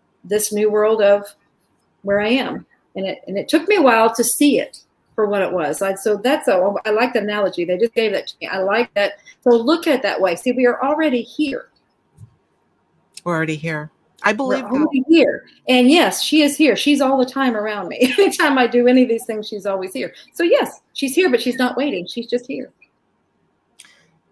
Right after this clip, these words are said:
Speaker 2: Some people feel, and maybe your mom was one of them, that talked about the idea of,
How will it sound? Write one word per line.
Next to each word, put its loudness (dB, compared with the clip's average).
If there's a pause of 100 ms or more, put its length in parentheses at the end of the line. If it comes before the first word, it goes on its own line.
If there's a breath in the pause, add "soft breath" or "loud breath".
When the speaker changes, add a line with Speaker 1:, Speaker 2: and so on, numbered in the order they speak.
(320)
Speaker 2:
Some -4
people -8
feel, -8
and -8
maybe -6
your -6
mom -4
was -12
one -12
of -12
them, -14
that -16
talked -6
about -10
the -12
idea -8
of, -8